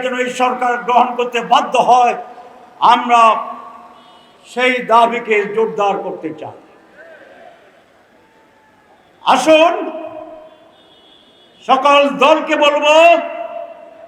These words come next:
আমরা রাউন্ড টেবিলে বেশি মন খোলা রেখে সুষ্ঠু নির্বাচনের সাথে আলাপ আলোচনার মাধ্যমে একটি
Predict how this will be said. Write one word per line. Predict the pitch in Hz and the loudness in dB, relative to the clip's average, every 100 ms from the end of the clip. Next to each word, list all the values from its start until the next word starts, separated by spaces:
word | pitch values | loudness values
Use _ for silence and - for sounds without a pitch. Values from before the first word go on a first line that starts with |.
| _ _ _ _ _ _ _ _ _ _ | _ _ _ _ _ _ _ _ _ _
আমরা | 233 262 277 277 277 | 0 2 4 4 6
রাউন্ড | 277 285 285 294 | 4 4 0 0
টেবিলে | 285 285 285 277 | 0 0 -4 -4
বেশি | 277 277 269 262 | -4 -2 -2 2
মন | 285 285 269 | 2 2 0
খোলা | 254 277 277 | 0 2 2
রেখে | 277 269 294 320 330 - - - - - - - - - - _ _ | 2 2 4 4 2 0 -12 -16 -16 -18 -20 -20 -20 -20 -20 _ _
সুষ্ঠু | - 285 285 - 269 269 | -2 -2 0 0 0 2
নির্বাচনের | 269 262 262 254 262 254 254 254 | 2 2 2 0 -2 -4 -6 -6
সাথে | 240 240 240 | -4 0 0
আলাপ | 240 247 240 | 2 0 -2
আলোচনার | 233 233 233 220 - - - - - - 175 | -4 -6 -6 -8 -10 -18 -20 -20 -20 -4 0
মাধ্যমে | 240 247 233 233 202 - - - - _ 180 | 0 -2 -4 -6 -8 -10 -18 -20 -20 _ -2
একটি | 240 - | -2 -4